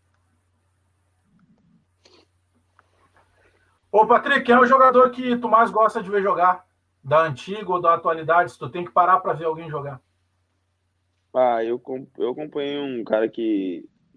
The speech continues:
Speaker 2: que pra torcida do Grêmio, ele não é muito, muito bem, bem recebido, né? Pelos fatos que aconteceram, eu não tenho que, que ver também, né? Acho que foi, foi coisa deles.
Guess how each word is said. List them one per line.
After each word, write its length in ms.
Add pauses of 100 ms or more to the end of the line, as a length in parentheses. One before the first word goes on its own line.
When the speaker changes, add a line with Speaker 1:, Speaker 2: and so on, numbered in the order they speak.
(180)
Speaker 2:
que 520 (260)
pra 160
torcida 360
do 120
Grêmio, 420
ele 180
não 140
é 120
muito, 540 (960)
muito 260
bem, 480 (360)
bem 120
recebido, 460
né? 200 (300)
Pelos 240
fatos 220
que 80
aconteceram, 500 (220)
eu 80
não 140
tenho 240
que, 200 (640)
que 160
ver 220
também, 340
né? 80
Acho 200
que 120
foi, 420
foi 100
coisa 260
deles. 320